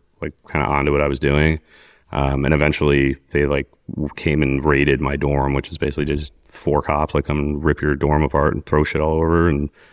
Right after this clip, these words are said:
didn't find anything. And I could just tell that, like, they definitely, like, knew what was happening.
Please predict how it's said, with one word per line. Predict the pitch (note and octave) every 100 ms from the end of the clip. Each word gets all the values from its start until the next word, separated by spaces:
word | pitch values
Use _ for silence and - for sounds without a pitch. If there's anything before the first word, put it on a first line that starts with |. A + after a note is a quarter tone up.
| _
didn't | F#2 D2
find | D#2 D2+
anything. | E2 E2+ F#2+ G2
And | D#2
I | D2
could | D2+
just | D2+
tell | - D#2+
that, | D#2+ - -
like, | D#2 - _
they | F2+
definitely, | E2 F2+ - E2
like, | D2+ C#2+
knew | D#2 E2
what | E2 A1+
was | -
happening. | D2 D2+ E2+ F2 F2+